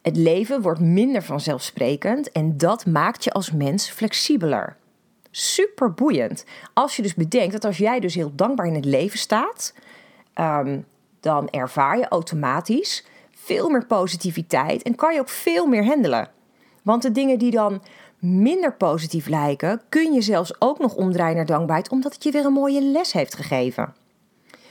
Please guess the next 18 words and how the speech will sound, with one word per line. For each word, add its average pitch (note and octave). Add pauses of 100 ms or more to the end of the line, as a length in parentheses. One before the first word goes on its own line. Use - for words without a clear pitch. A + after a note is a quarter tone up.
(420)
Nou, -
de G3
deelnemers B3+
in G#3
die F3+
dankbaarheidsgroep, B3
die B3
kregen G3
elke C#4+
week G#3+
een -
andere F#3
oefening -
in C4+
het D4
trainen G#3
van E3+
dankbaarheid. A2+